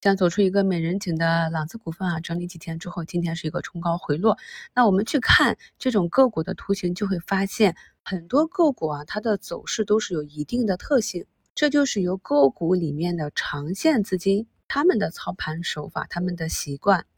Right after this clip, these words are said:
都印刻在他们过去股价的走势上。这就是我跟大家讲，你一定要熟悉个股的股性，哪一些呢是比较习惯连板啊，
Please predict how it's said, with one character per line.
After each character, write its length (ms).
都 140
印 220
刻 140
在 120
他 140
们 100
过 160
去 160
股 220
价 160
的 100
走 280
势 180
上。 320
这 140
就 120
是 120
我 100
跟 220
大 140
家 140
讲， 240
你 60
一 60
定 100
要 140
熟 220
悉 180
个 240
股 180
的 100
股 160
性， 260
哪 140
一 60
些 140
呢 140
是 140
比 120
较 220
习 300
惯 340
连 340
板 120
啊， 160